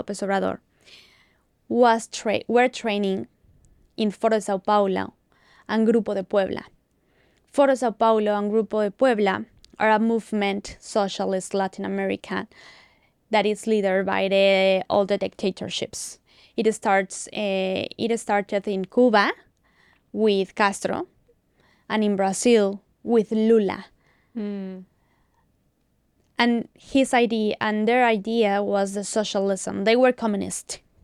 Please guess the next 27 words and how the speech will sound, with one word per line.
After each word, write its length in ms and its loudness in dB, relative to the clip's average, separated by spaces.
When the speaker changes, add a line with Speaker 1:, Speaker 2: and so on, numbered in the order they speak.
Speaker 1:
no, 240 -2
but 160 4
they 220 4
make 320 -2
up 180 -2
communist 640 -4
Speaker 2:
Mm-hmm. 300 -4
Speaker 1:
and 140 0
name 240 0
it 180 -8
socialism. 760 -8
What 240 4
is 160 -2
socialism 840 -6
in 200 -10
Mexico? 600 -2
Well, 380 -4
they 300 0
are 120 0
against 680 -4
human 500 -4
rights. 580 -4
They 280 2
are, 160 -2
are 160 0
against 640 -4
freedom. 540 -2